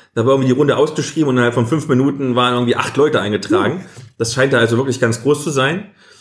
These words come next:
Speaker 1: Es geht darum, man verkörpert magische Mitglieder einer Untergrundorganisation, die durch alle Epochen hinweg mit Intrigen die Weltgeschicke lenken.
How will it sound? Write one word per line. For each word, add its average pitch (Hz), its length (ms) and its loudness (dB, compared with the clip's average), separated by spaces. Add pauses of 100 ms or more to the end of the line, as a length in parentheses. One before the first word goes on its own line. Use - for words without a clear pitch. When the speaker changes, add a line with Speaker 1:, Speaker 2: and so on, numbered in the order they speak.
Speaker 1:
Es - 80 -20
geht 127 160 -2
darum, 156 360 2
man 127 160 0
verkörpert 147 600 0
magische 139 440 0
Mitglieder 147 480 -2
einer 113 320 0
Untergrundorganisation, 151 1300 -2 (260)
die 139 60 -4
durch 135 240 0
alle 156 220 4
Epochen 180 360 0
hinweg 139 360 0
mit 127 120 -2
Intrigen 127 440 -4
die 107 100 -2
Weltgeschicke 117 480 -2
lenken. 107 500 -6